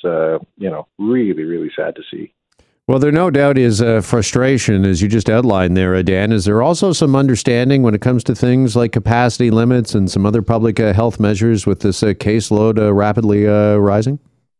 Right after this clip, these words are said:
Speaker 1: I don't know. I mean, yes, of course, business owners take this seriously, as, uh, as we all should. At the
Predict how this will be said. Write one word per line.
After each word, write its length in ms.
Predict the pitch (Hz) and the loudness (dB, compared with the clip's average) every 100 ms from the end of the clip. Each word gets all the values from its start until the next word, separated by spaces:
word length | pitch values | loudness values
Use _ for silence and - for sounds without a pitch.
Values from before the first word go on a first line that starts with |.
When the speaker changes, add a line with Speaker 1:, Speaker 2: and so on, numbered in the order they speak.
| _ _ - | _ _ -10
Speaker 1:
I 220 | 131 165 | -6 -4
don't 140 | 151 104 | -2 -4
know. 180 | 80 98 | -4 -2
I 40 | |
mean, 200 | 135 135 | 0 0
yes, 220 | 156 160 - - | 0 -2 -6 -10
of 100 | 120 | -8
course, 320 | - 131 127 117 | -4 -4 -4 -4
business 280 | 113 113 113 | -6 -6 -4
owners 280 | 107 110 104 - | -2 -2 -4 -6
take 220 | 113 - | -6 -4
this 140 | 107 - - _ | -6 -6 -20 _
seriously, 720 | 110 107 131 139 139 139 175 117 | -6 -2 -2 -4 -4 -2 -2 -2
as, 200 | 92 90 - | -2 -6 -6
uh, 380 | 92 90 87 90 | -4 -2 -2 -4
as 60 | 90 92 | -4 -2
we 100 | 90 | -2
all 220 | 101 - - | -2 -4 -4
should. 320 | 208 120 143 _ - _ _ _ _ | -4 -4 -8 _ -20 _ _ _ _
At 260 | - 117 | -4 -4
the 80 | 120 | -4